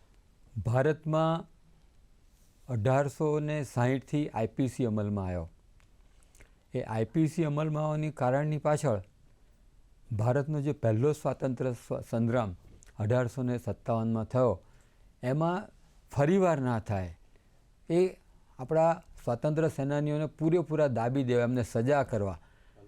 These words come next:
અને ફરીવાર કંઈ પણ આગળ ન વધે એ માટે એમણે અઢારસો સાહીઠમાં આઈ પી સીની રચના કરી.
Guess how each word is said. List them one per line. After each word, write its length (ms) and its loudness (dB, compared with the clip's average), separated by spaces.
અને 180 2
ફરીવાર 540 2
કંઈ 240 2
પણ 200 0
આગળ 380 0
ન 80 0
વધે 240 2
એ 40 2
માટે 220 0
એમણે 180 -2
અઢારસો 440 2
સાહીઠમાં 440 0
આઈ 80 2
પી 180 -2
સીની 220 0
રચના 320 0
કરી. 220 -4